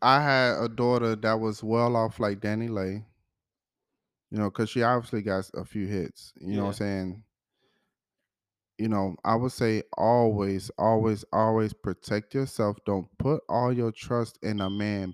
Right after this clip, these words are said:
Speaker 1: period.
Speaker 2: Mm-hmm.
Speaker 1: Unless you're married and this is your house.
Speaker 2: And I mean, that ain't the best choice of guy, the baby. <laughs> But yeah.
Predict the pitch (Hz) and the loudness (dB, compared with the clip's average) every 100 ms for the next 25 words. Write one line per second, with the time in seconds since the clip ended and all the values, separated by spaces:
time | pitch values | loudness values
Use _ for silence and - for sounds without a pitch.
0 | - - 180 147 113 98 90 80 _ _ | -12 -14 -8 -6 -4 -6 -8 -12 _ _
1 | 135 120 117 139 - _ _ _ 131 156 | -6 -4 -6 -10 -14 _ _ _ 2 4
2 | 165 - 131 123 117 110 107 107 113 123 | 2 0 2 4 4 4 2 0 0 -2
3 | 113 104 107 123 117 110 104 90 90 - | -6 -6 -2 2 2 4 2 0 -6 -12
4 | 110 107 110 104 123 101 85 92 110 104 | -14 -12 -10 -8 -8 -10 -14 -12 -12 -12
5 | - 98 95 - - 95 95 92 - 98 | -16 -16 -16 -20 -14 -14 -14 -18 -14 -12
6 | 95 _ _ - _ _ _ _ _ _ | -12 _ _ -20 _ _ _ _ _ _
7 | _ _ 135 - - 175 - 160 - - | _ _ -6 -6 -2 -2 0 -6 -6 -14
8 | - - 190 147 - 160 131 123 104 | -18 0 2 2 2 0 2 0 -2